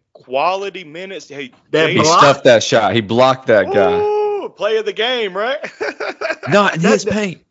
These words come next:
Speaker 2: doesn't, doesn't, doesn't he look healthier? Doesn't
Speaker 1: He
Speaker 2: he look a,
Speaker 3: does.
Speaker 2: a, a tad bit more spry?
Speaker 1: Yes.
Speaker 2: He doesn't look
Speaker 3: Yeah.
Speaker 2: so heavy, and, you know, man,
Speaker 1: He
Speaker 2: that's a
Speaker 1: looked,
Speaker 2: good
Speaker 1: he,
Speaker 2: sign.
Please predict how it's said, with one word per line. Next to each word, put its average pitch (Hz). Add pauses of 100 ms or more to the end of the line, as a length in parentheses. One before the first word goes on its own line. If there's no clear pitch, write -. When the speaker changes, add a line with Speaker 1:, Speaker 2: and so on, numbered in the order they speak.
(480)
Speaker 2:
doesn't, 214
doesn't, 226
doesn't 247
he 254
look 233
healthier? 233 (100)
Doesn't 226
Speaker 1:
He 226
Speaker 2:
he 226
look 214
a, -
Speaker 3:
does. 147
Speaker 2:
a, 135 (100)
a 143 (280)
tad 208
bit 220
more 175
spry? 233 (320)
Speaker 1:
Yes. 170
Speaker 2:
He 147
doesn't 190
look 190
Speaker 3:
Yeah. 165
Speaker 2:
so 180
heavy, 180
and, 139
you 196
know, 180
man, 196
Speaker 1:
He 147
Speaker 2:
that's 247
a -
Speaker 1:
looked, 147
Speaker 2:
good 135
Speaker 1:
he, 127
Speaker 2:
sign. 127